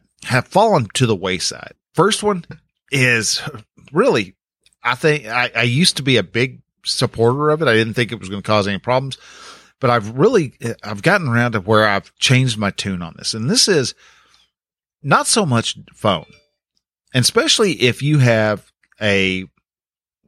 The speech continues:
kid who is under the age of sixteen.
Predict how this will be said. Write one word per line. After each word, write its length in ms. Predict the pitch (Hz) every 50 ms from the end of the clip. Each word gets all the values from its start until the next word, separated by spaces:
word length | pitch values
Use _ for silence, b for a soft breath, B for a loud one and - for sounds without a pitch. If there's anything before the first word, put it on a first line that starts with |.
| _
kid 360 | - - 120 113 107 104 92 90
who 360 | 92 101 101 98 95 98 -
is 640 | - 101 95 92 90 87 82 80 - - - - _ _ _ _ _ _ _ _ _ _ _ _ _ _ _ _ _ _ _ _ _ _ -
under 220 | 139 151 156 156
the 160 | 127 123 113 113
age 180 | 110 98 85
of 60 | 90 -
sixteen. 540 | - 101 92 - - - 85 82 76 _